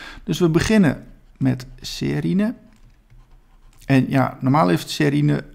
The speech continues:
als los aminozuur, heeft twee, eh, haartjes aan die N zitten. En dan hebben we de restgroep O H. Hier hebben we een haartje en dan hebben we hier C dubbelgebonden O, O H. Dit is serine.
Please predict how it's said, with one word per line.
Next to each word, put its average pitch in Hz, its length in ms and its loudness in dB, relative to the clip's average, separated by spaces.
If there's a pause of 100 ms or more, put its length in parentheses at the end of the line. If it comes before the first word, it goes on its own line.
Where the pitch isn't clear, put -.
(100)
als 131 400 -6
los 139 440 0
aminozuur, 131 680 0
heeft 127 280 -8
twee, - 380 -4
eh, 113 440 -10 (1120)
haartjes - 520 -8
aan 101 160 -8
die - 220 -8
N 107 140 -6
zitten. - 320 -10
En 202 60 0
dan 165 100 -2
hebben 120 180 -8
we 131 60 -6
de 113 80 -4
restgroep 139 600 -6
O - 200 -10
H. - 300 -2 (580)
Hier 147 220 -2
hebben 123 220 -2
we - 60 -6
een 104 60 -8
haartje 151 460 -2
en 156 80 -2 (460)
dan 127 140 -4
hebben 127 200 0
we 120 60 -4
hier 131 240 2
C 131 500 -4
dubbelgebonden 123 640 -2
O, 113 260 -6 (320)
O 120 200 0
H. 117 200 0 (180)
Dit 170 160 0
is 190 160 -4
serine. 147 440 2